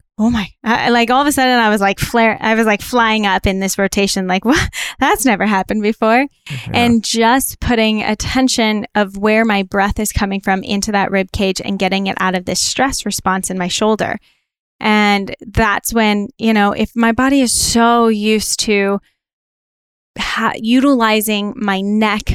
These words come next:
Speaker 1: my shoulder, my, what we call, like, our scalenes around, m-, you know, the
Speaker 2: Mm.
Speaker 1: neck, and that kind of puts pressure down into the nerves that come out in that area. And, and that can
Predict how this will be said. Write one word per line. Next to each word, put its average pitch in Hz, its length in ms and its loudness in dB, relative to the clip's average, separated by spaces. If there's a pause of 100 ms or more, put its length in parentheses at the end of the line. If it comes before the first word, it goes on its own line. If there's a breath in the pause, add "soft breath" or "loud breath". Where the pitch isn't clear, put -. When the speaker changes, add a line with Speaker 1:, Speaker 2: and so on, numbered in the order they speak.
(140)
Speaker 1:
my 202 240 0
shoulder, 208 600 0
my, 185 340 -4 (140)
what 214 240 -2
we 220 100 -2
call, 202 260 0
like, 185 200 -4
our - 80 -4
scalenes 233 680 0
around, 196 500 -2 (100)
m-, 214 120 -10 (260)
you 214 120 -4
know, 196 160 -2
the 208 120 -2
Speaker 2:
Mm. 226 60 0
Speaker 1:
neck, 240 280 0
and 208 120 -4
that - 140 -4
kind 220 160 -4
of 196 60 -4
puts - 200 -6
pressure 214 420 -4
down 202 340 0
into 202 340 -4 (300 loud breath)
the 226 100 0
nerves 226 400 0
that - 160 -4
come 214 200 -2
out 202 140 0
in 208 60 -6
that 202 200 -2
area. 196 420 -2 (300)
And, 202 380 -2 (320)
and 214 260 0
that 214 240 -2
can 214 420 -2